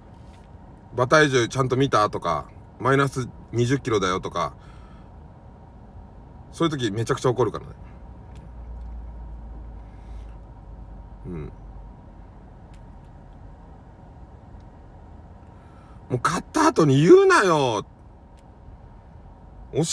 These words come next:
えてくれよ。リスナーさん、選手大好きだからね。マジで。気をつけてね。あの発言に。マジで。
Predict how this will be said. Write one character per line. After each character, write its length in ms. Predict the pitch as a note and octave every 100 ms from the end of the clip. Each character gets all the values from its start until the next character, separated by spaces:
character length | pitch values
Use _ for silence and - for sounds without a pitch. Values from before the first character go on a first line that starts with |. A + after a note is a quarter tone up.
| G#4
え 60 | G4+
て 100 | D#4
く 120 | C4+
れ 120 | C4+
よ。 420 | A#3 D#3+ B2+ F#2 - - - - - - - - - - - - - - - - - - -
リ 260 | - G#2+
ス 80 | G#2
ナ 100 | A#2+
ー 40 | A2+
さ 100 | A2
ん、 80 |
選 140 | G#2 G2
手 180 | E2 D#2
大 200 | G2+ G2
好 80 |
き 100 | -
だ 60 | -
か 80 | A1+
ら 80 | A#1
ね。 120 | B1+ - - - - -
マ 120 | F#2+ F#2
ジ 120 | D#2
で。 80 | C#2+ - - - - - - - - - - - - - - - -
気 140 | - E3+
を 80 | E3
つ 60 |
け 100 | E3
て 100 | -
ね。 160 | D2+ D#2
あ 100 | -
の 60 | G2
発 260 | F#2 G#2 G#2+
言 140 | G2+
に。 200 | F#2+ E2+ -
マ 140 | G2 G#2
ジ 100 |
で。 100 | E2